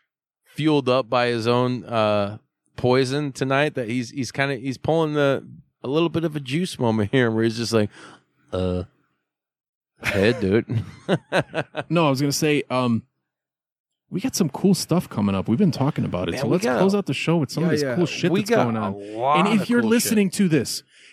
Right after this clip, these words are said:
Speaker 2: and you know anybody that might be interested in anything we're doing, share the fucking show.
Speaker 1: Yeah.
Speaker 2: Review us on iTunes. Do all the stuff.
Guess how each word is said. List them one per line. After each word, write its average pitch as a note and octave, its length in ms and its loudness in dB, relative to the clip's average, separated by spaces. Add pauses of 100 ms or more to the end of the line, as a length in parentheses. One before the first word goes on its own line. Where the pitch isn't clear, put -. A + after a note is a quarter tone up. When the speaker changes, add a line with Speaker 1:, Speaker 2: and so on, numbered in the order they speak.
(160)
Speaker 2:
and F#3+ 160 2
you A3 100 0
know G#3+ 180 2
anybody E3+ 600 0
that D#3 240 0
might F3 320 0
be F#3+ 260 -8
interested E3 720 -4 (380)
in G#3 200 0
anything A3 360 0
we're A3 120 2
doing, G#3 300 2
share G3+ 280 2
the G3+ 80 2
fucking G3 340 -2
show. F3+ 480 2 (120)
Speaker 1:
Yeah. D3+ 200 2
Speaker 2:
Review G3 260 2
us G3 120 -2
on G3 120 2
iTunes. F#3 500 0
Do G3 200 -2
all F3+ 140 0
the F#3+ 100 4
stuff. E3+ 380 0